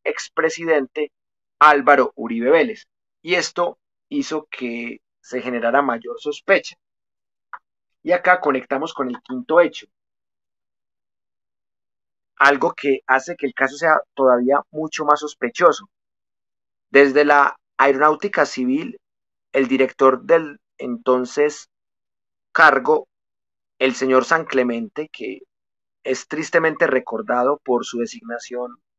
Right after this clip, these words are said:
por Iván Duque Márquez como embajador de Colombia en Uruguay, y que tenía una finca en Huasca con tres laboratorios de cocaína, este señor decretó en su informe que Pedro Juan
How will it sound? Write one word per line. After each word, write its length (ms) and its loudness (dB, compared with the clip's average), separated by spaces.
por 180 4
Iván 240 2
Duque 240 -6
Márquez 480 0
como 260 -8
embajador 520 -2
de 100 -6
Colombia 300 -2
en 80 -2
Uruguay, 400 0
y 140 -10
que 120 2
tenía 340 0
una 200 2
finca 520 -2
en 160 -6
Huasca 560 -2
con 260 -2
tres 240 0
laboratorios 480 4
de 60 -6
cocaína, 540 -2
este 220 -4
señor 480 0
decretó 720 4
en 140 0
su 120 -8
informe 640 2
que 140 -4
Pedro 300 4
Juan 460 2